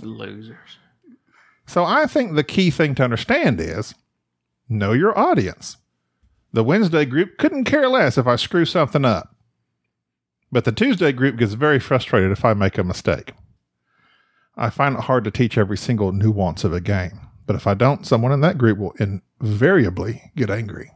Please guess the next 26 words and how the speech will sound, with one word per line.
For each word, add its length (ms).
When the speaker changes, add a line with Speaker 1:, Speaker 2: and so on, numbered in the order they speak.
Speaker 1:
I've 140
been 180
there, 180
Brandon. 460
You 140
guys, 560
God 280
be 100
freaks 480
out. 360
Speaker 2:
In 140
the 80
same 280
vein, 380
know 140
how 100
the 100
people 320
you 140
are 80
teaching 380
the 80
game 280
want 220
to 100
learn. 480